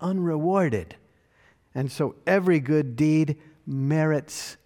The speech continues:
some good." This is the way we would like it to be, perfectly ordered by God and sustained by God.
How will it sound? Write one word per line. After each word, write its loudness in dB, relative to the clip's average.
some -4
good." -6
This 2
is 2
the -2
way 2
we 2
would -2
like -4
it 0
to 2
be, 0
perfectly 0
ordered 4
by 2
God 2
and 0
sustained 0
by 2
God. 2